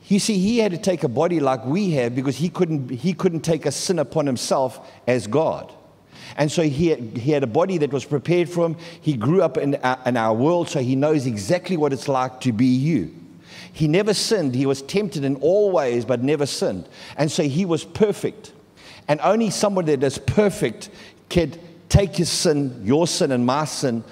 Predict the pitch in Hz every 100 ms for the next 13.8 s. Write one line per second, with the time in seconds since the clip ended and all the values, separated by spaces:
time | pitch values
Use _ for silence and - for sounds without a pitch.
0 | - - - 147 135 - 120 107 - 170
1 | - 127 147 170 - 165 139 - 120 120
2 | 151 - 147 117 120 127 - 127 117 -
3 | 123 - - - - - 147 - - -
4 | 143 - 247 - 180 - 190 151 - 151
5 | 139 - 202 165 151 135 151 135 - -
6 | 196 170 143 135 - 131 175 208 196 -
7 | - - - 135 135 131 - 156 151 -
8 | 139 131 123 120 - - 107 78 - -
9 | - - - - - 151 147 165 113 131
10 | 175 185 - 175 - 110 127 113 135 131
11 | 120 120 113 110 101 - 127 73 - -
12 | - - 120 143 123 110 165 165 143 110
13 | 123 101 107 120 117 165 165